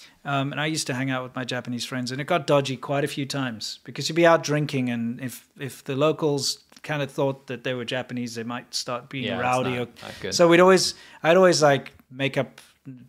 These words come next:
Speaker 1: stupid shit, like, say he's, like, he's, like, Thai or, you know, he's, like, Filipino or <laughs> Filipino or something.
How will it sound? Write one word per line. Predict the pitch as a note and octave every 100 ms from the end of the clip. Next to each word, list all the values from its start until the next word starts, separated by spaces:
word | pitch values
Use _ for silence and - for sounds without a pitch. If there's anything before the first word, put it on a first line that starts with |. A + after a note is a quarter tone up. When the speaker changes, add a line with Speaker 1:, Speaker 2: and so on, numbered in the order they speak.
| -
Speaker 1:
stupid | - - C3+ A#2+
shit, | - B2+
like, | A#2+ A#2+
say | B2+ A#2+
he's, | A#2 A2+ -
like, | - C3+ B2
he's, | A#2 A2+
like, | A2 -
Thai | - C3 B2 B2 A#2+ A2+
or, | G#2+ G#2+
you | A#2
know, | A#2
he's, | A2+ A2
like, | A#2+ A2
Filipino | - C#3 B2 B2+ B2+ A#2+ A#2 A2
or | B2 E3+
<laughs> | C#3
Filipino | C#3 C3+ C#3+ C#3+ B2+
or |
something. | C3 B2+ B2+ B2